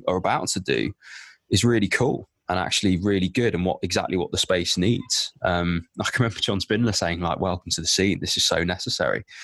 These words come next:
sort of thing. And, <laughs> you know, looking back, it's kind of audacious almost to be like, "These two guys can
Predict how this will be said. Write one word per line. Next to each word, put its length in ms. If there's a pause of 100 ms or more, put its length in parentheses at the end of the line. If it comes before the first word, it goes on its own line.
(380)
sort 220
of 80
thing. 280 (120)
And, 180
<laughs> 20
you 220
know, 120
looking 280
back, 200
it's 100
kind 180
of 60
audacious 800
almost 560 (380)
to 80
be 100
like, 180
"These 160
two 120
guys 220
can 160